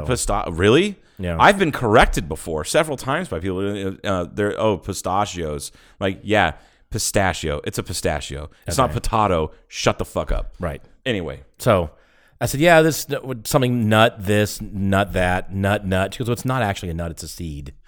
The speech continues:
Speaker 2: Mm-hmm.
Speaker 1: I went, "Oh."
Speaker 2: She's
Speaker 1: I
Speaker 2: right.
Speaker 1: was like, "So I learned something tonight. Thank you." I mean, I just start-, I started drinking at, like, at three.
Speaker 2: I fucking show up at, like, six o'clock, five thirty, five forty-five or something, and Paul's already drunk.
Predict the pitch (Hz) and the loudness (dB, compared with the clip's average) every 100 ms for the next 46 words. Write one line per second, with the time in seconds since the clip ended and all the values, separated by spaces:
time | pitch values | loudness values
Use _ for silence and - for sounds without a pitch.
0 | _ 123 139 180 - 107 - 143 165 190 | _ -4 -2 -4 -8 -14 -14 -10 -8 -6
1 | 170 113 95 123 - - - 156 196 202 | -4 -4 0 0 0 -6 -12 -6 -2 -2
2 | - 104 90 85 71 69 - 120 123 85 | -2 -2 -4 -6 -8 -10 -12 -8 -8 -8
3 | 76 69 - _ _ _ - _ 104 117 | -10 -10 -18 _ _ _ -20 _ 2 4
4 | 113 - 135 117 - 123 101 104 107 104 | 4 4 6 4 4 4 4 2 2 0
5 | 92 90 92 90 - - - - - _ | 0 -2 -2 -6 -8 -12 -14 -18 -20 _
6 | - - 101 101 98 95 95 - _ 285 | -8 -4 2 2 4 0 -2 -8 _ 4
7 | 311 - 311 302 285 285 269 247 226 254 | 4 6 4 6 0 0 4 6 6 4
8 | 226 185 180 165 - - - 202 - 202 | 0 0 2 2 -2 -4 0 0 0 -2
9 | 180 151 - 156 165 - - - 139 131 | 0 0 2 4 4 0 -10 -2 0 2
10 | 135 127 120 123 117 113 - 110 113 - | 0 -2 -2 -2 -4 -8 -2 -2 0 -2
11 | 101 110 85 110 - 151 160 147 - 123 | -4 -4 -4 -6 -2 4 4 4 2 0
12 | 104 113 110 73 80 85 80 | 2 0 0 -6 -8 -6 -6